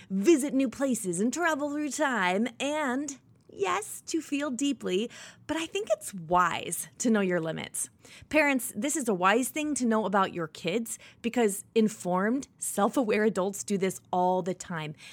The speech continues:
They filter and decide which stories they're going to read or which movies they're going to watch based on the filters they know. What can I handle? What am I, um, able to sift through and sort through?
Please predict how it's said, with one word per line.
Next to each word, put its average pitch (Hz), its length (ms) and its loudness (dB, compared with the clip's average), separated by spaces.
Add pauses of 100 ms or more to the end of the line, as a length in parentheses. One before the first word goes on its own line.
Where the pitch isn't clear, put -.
(140)
They 196 100 4
filter 254 420 -2
and 220 200 2
decide 202 560 2
which 226 160 4
stories 202 480 0
they're 190 160 0
going 190 220 -2
to 180 100 -2
read 165 400 -4 (180)
or 202 180 4
which 220 280 4
movies 196 500 2
they're 214 160 0
going 190 240 -2
to 180 140 -6
watch 160 400 -2 (300)
based 226 340 4
on 220 100 4
the 190 80 2
filters 185 460 -2
they 190 200 2
know. 165 240 0
What 202 240 2
can 240 160 -4
I 226 120 -2
handle? 185 500 -2 (140)
What 202 160 2
am 220 100 2
I, 196 300 0 (480)
um, 185 260 0
able 208 280 4
to 196 180 -6
sift - 340 -4
through 196 280 2
and 175 120 -2
sort - 360 -2
through? 175 460 -2